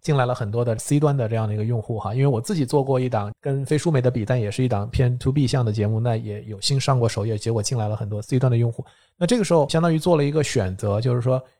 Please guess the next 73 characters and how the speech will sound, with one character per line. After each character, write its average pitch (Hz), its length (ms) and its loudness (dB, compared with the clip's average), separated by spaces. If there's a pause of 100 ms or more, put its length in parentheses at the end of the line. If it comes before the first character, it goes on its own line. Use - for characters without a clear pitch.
就 143 120 2
直 139 140 0
接 156 160 2
从 135 240 -2
to - 180 -2
B 156 360 0
切 - 180 2
换 147 160 0
到 139 100 2
to 143 160 -2
C 156 220 0
了。 180 180 0 (200)
我 113 80 0
觉 131 80 6
得 - 20 6
这 277 140 0
个 247 80 -4
还 123 100 -2
是 131 140 -2
一 - 20 -2
个 131 80 0
蛮 98 280 -6
大 156 220 0
的 123 80 -4
一 120 120 -4
个 113 420 -2 (220)
战 143 120 -2
略 120 140 0
选 104 240 -2
择 104 160 0
的。 104 100 0 (220)
那 156 140 2
你 135 100 4
从 139 200 2
制 220 140 -2
作 185 140 2
人 131 80 2
的 127 80 0
角 113 140 0
度 110 80 0
来 110 100 2
讲， 110 140 2
你 110 120 -2
是 156 140 0
怎 131 160 0
么 107 60 2
去 143 140 -2
平 139 280 0
衡， 113 260 4 (200)
比 123 80 0
如 113 120 4
说 120 320 2 (180)
我 117 100 -4
们 107 140 2
的 120 160 2
业 220 240 2
务 123 160 2
本 110 140 -6
身 110 180 2
是 113 140 0
要 107 120 4
to 113 160 0
B 117 200 4
的， 95 120 0
但 117 140 2
是 113 140 0
实 - 160 -2
际 127 100 2
上 123 160 0
这 123 80 0
个 113 60 0
节 101 200 -2
目 147 240 0